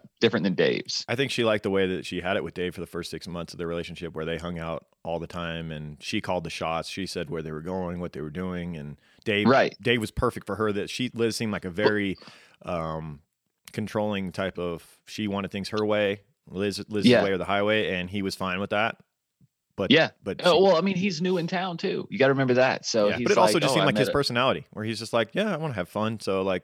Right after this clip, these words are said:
Speaker 2: but I'm not gonna go out of my way to, like, set things up." So Liz did it for me, and that was easy.
Speaker 1: Yeah, I could see that.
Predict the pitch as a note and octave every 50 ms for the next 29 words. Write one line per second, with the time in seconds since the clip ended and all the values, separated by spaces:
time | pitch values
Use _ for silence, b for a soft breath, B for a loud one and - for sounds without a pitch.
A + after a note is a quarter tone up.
0 | _ - G#2+ G2+ G#2+ A#2 A2 G2+ - G2 G2 F#2 G2 G2+ G2+ F#2+ F#2+ F#2+ F#2+ G2
1 | F#2+ F2 E2+ E2+ - - - - - - F#2+ G2 F2 D2+ G2 G#2 G2+ - - -
2 | E2+ E2+ E2 D#2+ E2+ F#2+ G2 F2+ E2 - F#2+ F#2 F2+ - - G2 G#2+ G#2+ G2+ F#2+
3 | F#2 F#2 F#2 F2+ E2+ D2+ E2 E2+ F#2 G2 F#2+ F2 F2 E2+ E2 b b b b b
4 | b b b b b b b b b b b b b b - D#3+ E3+ - - -
5 | _ _ - - - - - - - D#2 C2+ E2 - - -